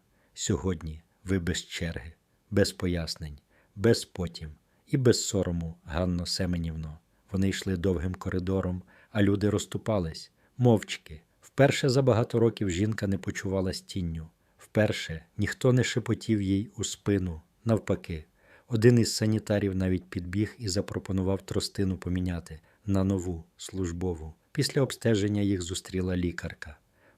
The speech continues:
Молода, із сухим голосом, який не звик до зайвих емоцій. «У вас є зміни в лівій легені, але це не рак.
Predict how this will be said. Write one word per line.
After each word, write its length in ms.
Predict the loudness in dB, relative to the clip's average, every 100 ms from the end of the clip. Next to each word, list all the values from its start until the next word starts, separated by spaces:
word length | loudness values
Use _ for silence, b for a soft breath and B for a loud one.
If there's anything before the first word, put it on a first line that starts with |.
| -2
Молода, 560 | 2 2 2 0 -2 -6
із 160 | -8
сухим 380 | -6 -8 -4 -4
голосом, 520 | -4 -4 -4 -8 -14 -16 b b
який 240 | -6 0 2
не 160 | 2
звик 300 | 0 -2 -2
до 140 | -4 -4
зайвих 480 | -2 -4 -6 -10
емоцій. 520 | -6 -6 -6 -10 -14 -20 b b 0
«У 60 |
вас 320 | 4 4 4
є 120 | 0 0
зміни 380 | 2 2 2
в 80 | 0
лівій 300 | 0 0 0
легені, 600 | -2 -4 -4 -6 -8 -12 _ B B B
але 240 | -2 -2
це 200 | -2 -4
не 160 | -2 -2
рак. 360 | -4 -8 -16